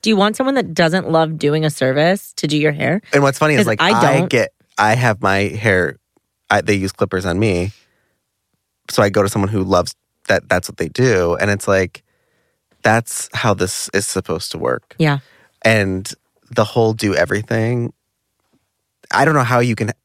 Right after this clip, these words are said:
Speaker 2: talk to that empty
Speaker 1: Leave that in
Speaker 2: chair.
Speaker 1: the empty chair. <laughs>
Speaker 2: Yeah, I don't know how you can talk to that client in empty chair if you're gonna do everything.
Speaker 1: Yeah.
Speaker 2: How do you know who you're marketing to?
Speaker 1: Mm-hmm. And I think that's the confusion right there, is the lack of specializing and finding your niche and, like,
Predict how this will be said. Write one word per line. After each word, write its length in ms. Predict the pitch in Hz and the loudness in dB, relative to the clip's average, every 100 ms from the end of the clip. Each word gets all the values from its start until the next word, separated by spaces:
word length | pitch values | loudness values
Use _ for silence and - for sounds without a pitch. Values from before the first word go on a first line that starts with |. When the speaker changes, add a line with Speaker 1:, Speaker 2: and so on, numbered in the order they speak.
| - | -4
Speaker 2:
talk 220 | 120 110 | 0 0
to 60 | - | 0
that 140 | 92 | 0
empty 180 | 98 202 | 2 2
Speaker 1:
Leave 160 | 220 170 | 2 2
that 120 | 170 | 2
in 60 | 117 | 2
Speaker 2:
chair. 160 | 95 | 2
Speaker 1:
the 60 | 101 | 0
empty 220 | 156 185 | 0 0
chair. 260 | - - 160 | -2 -2 -2
<laughs> 60 | - | 2
Speaker 2:
Yeah, 180 | 180 151 | 2 2
I 80 | 147 | 2
don't 100 | 160 | 0
know 60 | 160 | 2
how 120 | 156 | 0
you 60 | |
can 120 | 143 135 | 0 -2
talk 240 | 139 135 | 0 -2
to 60 | 123 | 0
that 160 | 104 | 0
client 280 | - 113 98 | 2 0 0
in 40 | 95 | 0
empty 200 | 104 - | -2 -2
chair 260 | 135 110 | 2 2
if 160 | 101 107 | 0 0
you're 120 | 107 | 0
gonna 200 | 104 92 | 0 -2
do 240 | 95 95 | -2 0
everything. 680 | 78 92 90 - 53 62 131 - | 0 0 -4 -6 -8 -10 -14 -2
Speaker 1:
Yeah. 300 | 165 156 151 _ _ _ _ | 0 0 -2 _ _ _ _
Speaker 2:
How 160 | - 117 | -2 0
do 60 | |
you 60 | 117 | 2
know 120 | 113 | 2
who 60 | 120 | 0
you're 100 | 104 | 0
marketing 420 | 104 143 - - | 0 -2 -4 -6
to? 100 | - | -2
Speaker 1:
Mm-hmm. 360 | 196 180 175 185 - - | 0 2 2 0 -4 -2
And 120 | 208 | 0
I 80 | 196 | 2
think 200 | 196 180 | -2 -2
that's 280 | 170 165 - | 0 0 -2
the 100 | 180 | -6
confusion 440 | - 151 156 147 151 | -4 -2 0 0 -2
right 180 | - - | -4 -4
there, 240 | - 196 _ _ _ _ _ _ - | -6 -8 _ _ _ _ _ _ 0
is 160 | 170 156 | 0 4
the 140 | 160 | 2
lack 360 | 151 147 151 180 | 2 0 0 2
of 280 | 160 147 | 2 0
specializing 880 | - 135 147 156 151 143 151 143 139 - | -2 -2 0 2 2 2 0 -2 -4 -2
and 320 | 143 139 143 | 0 2 0
finding 300 | - 143 147 | 0 0 2
your 140 | 147 143 | 0 0
niche 360 | 139 147 147 | 0 0 0
and, 140 | 143 139 | -2 0
like, 160 | 131 | -2